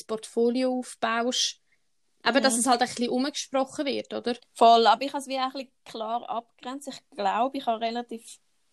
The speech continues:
Speaker 2: von Anfang an eigentlich, wenn, dann habe ich jemanden angefragt und dann ist es eben wahrscheinlich gratis gewesen. Aber das jetzt, wenn jetzt einfach Leute, vor allem Leute, die ich jetzt nicht unbedingt gut kennt habe, äh,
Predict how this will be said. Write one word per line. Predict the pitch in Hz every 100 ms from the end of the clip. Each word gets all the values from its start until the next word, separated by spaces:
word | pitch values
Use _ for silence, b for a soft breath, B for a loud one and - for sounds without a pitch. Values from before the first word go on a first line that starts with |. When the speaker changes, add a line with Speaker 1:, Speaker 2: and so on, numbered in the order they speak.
| _
Speaker 2:
von | - 214
Anfang | 208 240 269 247
an | 233 226
eigentlich, | - 220 233 - _ _ _ _ _ _ _ _ _
wenn, | - 214 247
dann | 240 220
habe | 220
ich | 226 302 330
jemanden | 294 285
angefragt | 269 311 - 277 311 -
und | 226 233
dann | 220
ist | 214 -
es | -
eben | - 247
wahrscheinlich | 214 226 208 208
gratis | 240 302 - 381 -
gewesen. | 339 403 - _ _ _ _ _ - - -
Aber | 226 226 226
das | 233 -
jetzt, | 220 -
wenn | 247 233
jetzt | 233
einfach | 247 269
Leute, | 247 254 -
vor | 220
allem | 240 226
Leute, | 226 226
die | 220
ich | 214
jetzt | -
nicht | 220
unbedingt | 208 190 196
gut | 196
kennt | - 226 294 -
habe, | 214 247 - _ _ _ _ -
äh, | 202 214 208